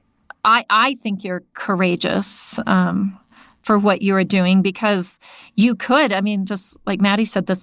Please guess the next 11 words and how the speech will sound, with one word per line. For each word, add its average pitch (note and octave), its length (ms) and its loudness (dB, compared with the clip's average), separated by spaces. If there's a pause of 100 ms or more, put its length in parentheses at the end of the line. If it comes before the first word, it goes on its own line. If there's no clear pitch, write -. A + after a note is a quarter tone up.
(140)
the G3 80 0
cyberbullies F#3+ 760 0
could F#3+ 140 -6
just G3+ 580 -2 (1200)
be G#3+ 140 2
so F#3+ 480 0
horrible, A3 800 0 (240)
and F#3+ 100 6
I'm F#3+ 140 2
so G3+ 260 0
thankful G3 720 -2